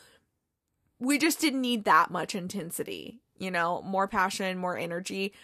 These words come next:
Not that though. Okay, but set department, the music, I thought the music choices throughout this movie also worked really well. And, and most of the dialogue, again, really well. So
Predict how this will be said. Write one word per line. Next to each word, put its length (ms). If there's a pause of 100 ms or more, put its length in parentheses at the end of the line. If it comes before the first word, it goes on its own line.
(140)
Not 520
that 240
though. 340 (640)
Okay, 280
but 380
set 320
department, 720 (640)
the 220
music, 420
I 120
thought 240
the 80
music 380
choices 380
throughout 280
this 200
movie 240
also 360
worked 340
really 240
well. 520 (600)
And, 420 (400)
and 800 (520)
most 440
of 140
the 60
dialogue, 680
again, 400
really 380
well. 280
So 380